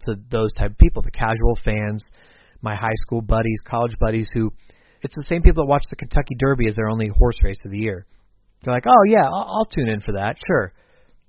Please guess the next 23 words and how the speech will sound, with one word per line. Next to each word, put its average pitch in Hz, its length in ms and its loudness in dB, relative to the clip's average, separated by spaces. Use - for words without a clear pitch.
You 123 120 0
know, 123 80 2
nothing 143 300 -2
else 131 160 0
is - 140 -14
going 131 280 2
on. 123 360 2
Yeah, 175 160 -2
I'll, 120 360 0
I'll 147 120 0
watch 135 280 0
Daytona 104 320 0
five 95 240 -4
hundred. 110 340 -8
I'll - 80 -8
check - 240 -4
that 104 140 -4
out." 101 280 -4
But 139 200 2
if 127 100 -6
you 143 60 2
don't 160 260 2
say, 165 280 0